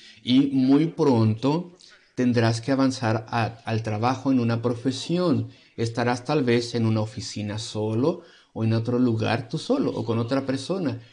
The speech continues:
y el ritmo de la vida se apresurará.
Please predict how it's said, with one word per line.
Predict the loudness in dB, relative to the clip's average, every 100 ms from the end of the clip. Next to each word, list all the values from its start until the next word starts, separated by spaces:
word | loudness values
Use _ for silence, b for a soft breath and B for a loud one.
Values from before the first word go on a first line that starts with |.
| B
y | -4 0
el | 2 2
ritmo | 0 0 2 2 2
de | 2 2
la | 4 2
vida | 2 2 2 0 -2 -8
se | -2 -2
apresurará. | 0 -2 -2 -2 0 -2 -4 -10